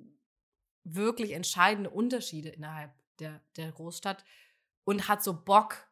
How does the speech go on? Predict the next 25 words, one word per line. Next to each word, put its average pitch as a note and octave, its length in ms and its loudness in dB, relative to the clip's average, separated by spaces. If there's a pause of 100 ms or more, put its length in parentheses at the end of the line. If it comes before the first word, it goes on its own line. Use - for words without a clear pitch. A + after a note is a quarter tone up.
(840)
sich F3+ 220 -6
umzuschauen F3+ 640 2
und F#3 180 -8
sich F3+ 120 -6
seine D#3+ 240 -4
Wege F3+ 220 2
zu - 120 -12
suchen. D#3 280 -16
Und G3+ 100 -4
das G#3 160 6
ist A3 140 -4
es G3 80 -4
ja F#3 80 0
aber F3 140 -4
oftmals F3 440 -4
nicht. C#4 240 2
Es F#3+ 160 -6
ist F3+ 80 -10
ja G#3 120 -2
oftmals G3 380 -4
eigentlich F#3+ 400 -8 (280)
sogar G#3 260 0
fast G#3 220 -2
schon G3+ 100 -6
lästig A3 640 -2